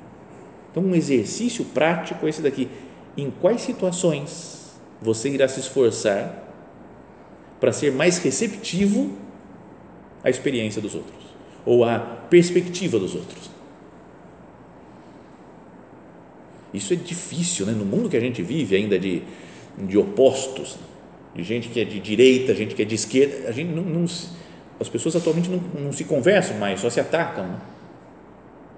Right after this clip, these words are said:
Então, uma pessoa que seja muito de direita não poderia conversar com um cara de esquerda e falar, não, deixa eu ver, como é, como é que você pensa assim? Porque pra mim, eu não consigo entender, mas explica pra mim.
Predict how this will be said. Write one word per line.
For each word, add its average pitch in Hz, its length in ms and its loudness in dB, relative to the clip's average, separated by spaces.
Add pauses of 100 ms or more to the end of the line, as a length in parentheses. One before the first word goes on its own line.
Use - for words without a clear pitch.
(1400)
Então, 185 140 0
uma 143 80 -2
pessoa 202 240 -4
que 180 100 -6 (140)
seja 185 360 0 (120)
muito 226 400 0
de 185 100 -2
direita 123 640 2 (720)
não 190 120 -2
poderia 269 320 -2
conversar 135 500 0
com 117 120 -8
um 104 40 -6
cara 117 220 -4
de 104 80 -8
esquerda 101 680 0 (400)
e 180 80 -2
falar, 208 160 0
não, 254 180 -2
deixa 285 220 -2
eu 226 60 -2
ver, 208 80 -4 (220)
como 254 140 -6
é, 202 240 -6
como - 120 -4
é 311 40 -4
que - 80 -12
você - 120 -4
pensa 101 340 -2
assim? 85 320 -4 (680)
Porque 160 200 -4
pra 202 180 2
mim, 233 260 0 (540)
eu 151 100 2
não 247 120 0
consigo 247 360 -4
entender, 113 360 0
mas 131 180 -4
explica 254 400 0
pra 113 140 2
mim. 85 180 -2